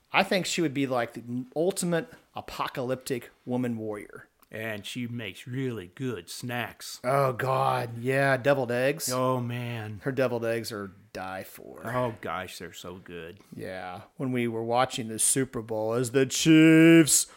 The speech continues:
Speaker 1: were dominate-, okay, they, we came back and won. But
Speaker 2: Yeah.
Speaker 1: still, we won. Okay.
Speaker 2: All right.
Speaker 1: So what's your next one, man?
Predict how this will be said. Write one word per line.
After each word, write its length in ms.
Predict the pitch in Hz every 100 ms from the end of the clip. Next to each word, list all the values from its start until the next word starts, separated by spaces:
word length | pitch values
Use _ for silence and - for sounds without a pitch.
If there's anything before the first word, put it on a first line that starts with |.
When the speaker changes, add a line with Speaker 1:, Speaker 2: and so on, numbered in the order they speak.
| - -
Speaker 1:
were 160 | 180
dominate-, 1000 | 151 - 196 170 170 175 180 165 151 139 131
okay, 200 | 120 104
they, 140 | 107 -
we 80 |
came 160 | 113 135
back 160 | 110 110
and 120 | 104
won. 220 | 104 98
But 100 | 139 147
Speaker 2:
Yeah. 60 |
Speaker 1:
still, 320 | - 208 110 - - - -
we 300 | 147 139 165
won. 280 | 139 110 - _ _ _ _ - 165 120 _ _ _ _ _ _ _ _ -
Okay. 280 | 107 - 95 - _ _ -
Speaker 2:
All 80 | 104
right. 160 | 95
Speaker 1:
So 100 | 185
what's 160 | 190 196
your 80 | 160
next 220 | 123 -
one, 100 | 87
man? 220 | 110